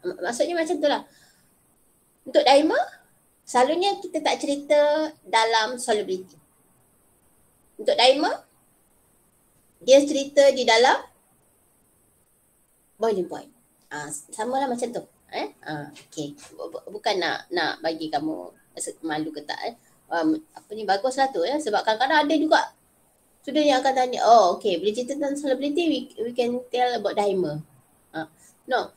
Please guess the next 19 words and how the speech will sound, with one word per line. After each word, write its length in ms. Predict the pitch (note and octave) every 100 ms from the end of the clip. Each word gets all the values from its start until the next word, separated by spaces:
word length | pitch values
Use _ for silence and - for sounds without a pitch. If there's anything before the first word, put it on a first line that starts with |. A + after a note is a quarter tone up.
| _
dimer 480 | - A#3 B3 E4 F#4
hanya 560 | C4 A3+ B3+ D4 D4+ - -
ada, 640 | G#3+ G#3+ C4 C4+ C#4+ C#4+ - _ _ _
kena 320 | B3+ A#3+ A3
ada 240 | A3+ C4 C#4+
sentence 560 | C#4+ A#3+ - D4 D4+
itu, 480 | C#4+ - D4+ A4 - _ _ _ _ _ -
word 240 | C#4 D4 B3+
itu 320 | B3 C#4+ C#4+
di 80 | B3
dalam, 320 | A3 A3+ C#4 - - _ _ _ _ _ _ _ _ _ _ _ _ _ _ _ _
dalam 320 | - A3+ A3 G#3+
boiling 320 | A3+ G#3+ G#3
point. 240 | D#3 - - _ _ _ _ _ _ _ _
Kalau 240 | A#3+ C4+
nak 160 | F#4+ C#4+
cerita 240 | D4+ D4
tentang 240 | D4+ C#4 C#4+
solubility, 800 | D4 C#4 C4+ D4 C#4+ G4+ -